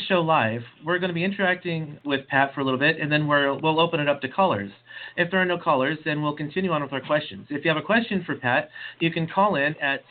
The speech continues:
six four six, six six eight, eight five nine seven. Once again, the number is six four six, six six eight, eight five nine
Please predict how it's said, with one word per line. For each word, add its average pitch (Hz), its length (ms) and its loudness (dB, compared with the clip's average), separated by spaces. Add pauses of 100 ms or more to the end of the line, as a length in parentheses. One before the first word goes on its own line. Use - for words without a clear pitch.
six 196 160 -4 (100)
four 185 220 0 (100)
six, 185 220 -2 (560)
six 202 220 -4
six 185 180 0 (100)
eight, 170 280 -2 (300)
eight 180 220 0
five 170 280 4
nine 156 340 0
seven. 104 400 -2 (160)
Once 165 180 -2
again, 156 220 0
the 160 60 -2
number 147 280 2
is 127 120 4 (100)
six 185 240 0
four 175 180 4 (120)
six, 190 180 2 (480)
six 190 220 2
six 175 240 -2
eight, 160 260 -2
eight 175 240 0
five 165 220 2
nine 147 280 -2